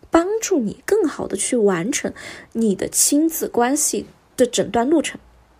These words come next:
但不管你们是否离异，都是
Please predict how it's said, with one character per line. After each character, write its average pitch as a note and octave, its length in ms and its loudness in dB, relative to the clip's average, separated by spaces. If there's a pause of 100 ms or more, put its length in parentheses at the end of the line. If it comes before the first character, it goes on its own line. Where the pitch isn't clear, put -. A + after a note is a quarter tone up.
(840)
但 F#4 160 6
不 A4 200 4
管 A3+ 260 4
你 A3 60 2
们 F3+ 100 0
是 - 200 2
否 G#3 180 2
离 F#3+ 140 -8
异， F#3 240 -8 (520)
都 F#4 220 10
是 C#4+ 340 4